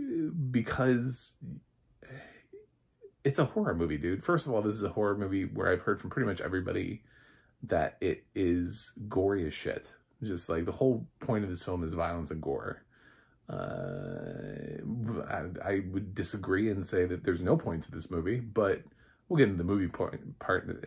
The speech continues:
in a minute. Um, there's one scene where it was, like, moderately, but because there was no way to describe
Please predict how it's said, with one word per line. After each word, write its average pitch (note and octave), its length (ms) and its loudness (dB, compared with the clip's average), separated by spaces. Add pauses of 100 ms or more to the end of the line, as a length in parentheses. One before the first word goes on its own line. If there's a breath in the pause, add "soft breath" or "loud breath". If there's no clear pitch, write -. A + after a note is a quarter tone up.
(420)
in F#2+ 140 -2
a F2+ 40 -2
minute. F2 300 -2 (880 loud breath)
Um, F#2+ 480 2 (1300)
there's B2 200 0
one D3 280 6
scene E3 500 2
where - 160 0
it - 80 0
was, A2+ 120 -4
like, F2+ 140 0
moderately, C3 640 2
but A2+ 160 0
because G#2+ 640 -2
there A2 120 2
was A2 100 2
no A2+ 140 6
way G#2+ 160 6
to F#2+ 100 0
describe G#2+ 920 2